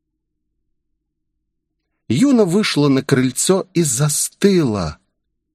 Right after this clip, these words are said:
Её как будто молния ударила. «Добрый день», мило улыбнувшись, произнёс Матицуки-сан.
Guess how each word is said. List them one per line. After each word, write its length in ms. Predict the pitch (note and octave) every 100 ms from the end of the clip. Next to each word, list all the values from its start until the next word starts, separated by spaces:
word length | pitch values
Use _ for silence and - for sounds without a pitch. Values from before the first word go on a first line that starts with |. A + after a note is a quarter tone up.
| _ -
Её 360 | C3+ A#2+ D#3
как 240 | D3 C3+ G#2
будто 640 | E2+ D3 - - C#3+ C#3+ - _ _ _ _
молния 920 | G#2+ D3 G#3 F#3 A#2 F#2 F2 D#2 D#2+ -
ударила. 720 | - G#2+ F#2+ E2+ C#2+ C#2 E2 - _ _ _ _ _ _ _ _ _ _
«Добрый 340 | - F#3 G#3
день», 380 | F#3+ F3 E3 D3 _ _ G#2+
мило 280 | A2+ G#2+
улыбнувшись, 760 | F#2+ A2+ G2 G#2+ G3+ - F3 - _
произнёс 520 | G#2+ F#2 D#2+ B2 -
Матицуки-сан. 840 | E2+ E2 D#2 E2 - E2 - D2+